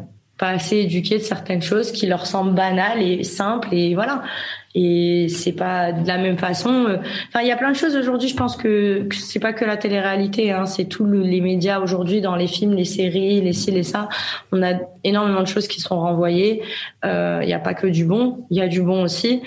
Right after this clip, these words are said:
mais la majorité, ça reste, euh, quelque chose de, de archi, euh,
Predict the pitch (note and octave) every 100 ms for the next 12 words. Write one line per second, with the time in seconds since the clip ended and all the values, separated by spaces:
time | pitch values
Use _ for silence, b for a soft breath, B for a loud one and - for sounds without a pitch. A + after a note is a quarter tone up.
0 | B B - F#3+ F#3 F3+ F3 E3+ F3 E3+
1 | F3 F3+ F3+ A#3 A#3 F#3+ F3 F#3+ G3+ -
2 | F3 E3+ E3 D#3+ E3+ D#3+ F3+ G#3 F#3 F3+
3 | E3 E3 F3 E3+ E3 - - E3 E3 -
4 | G#3 G#3 G#3 F#3 E3